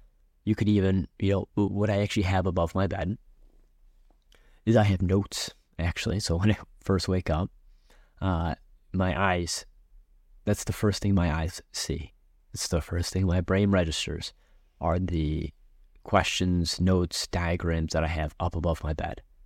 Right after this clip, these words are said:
right? I sleep on my back. So when I look up in the morning, that's what I see. And another, uh, question that, you, you know, just to throw it in there, it kinda came to my head because, you know, all these podcasts, my friends,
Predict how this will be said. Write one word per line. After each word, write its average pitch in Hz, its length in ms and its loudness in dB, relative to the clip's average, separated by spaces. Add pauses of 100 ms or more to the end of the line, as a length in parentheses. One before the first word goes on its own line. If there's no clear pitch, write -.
(140)
right? 87 160 -2
I 71 60 0
sleep 85 260 -2
on 92 120 2
my 95 100 2
back. 85 400 -2 (380)
So - 160 -8
when - 160 -6
I 78 60 -4
look 87 220 -2
up 101 200 4
in 104 40 4
the 101 60 4
morning, 90 440 0 (260)
that's 80 240 -6
what 69 100 -6
I 69 60 -6
see. - 280 -6 (3000)
And 104 100 0
another, 139 400 4
uh, 107 140 2
question 90 420 -2
that, - 100 -4
you, 113 160 0 (200)
you 175 160 2
know, 110 180 2
just - 220 -2
to - 80 0
throw 95 180 2
it 87 60 2
in 80 80 0
there, 85 100 0
it 87 60 -2
kinda 90 180 0
came 87 180 2
to 87 60 2
my 82 100 2
head 85 240 -2
because, - 300 -4 (220)
you - 80 -6
know, - 100 -4
all 101 220 4
these 98 120 0
podcasts, 80 540 -4
my 71 100 0
friends, - 400 -6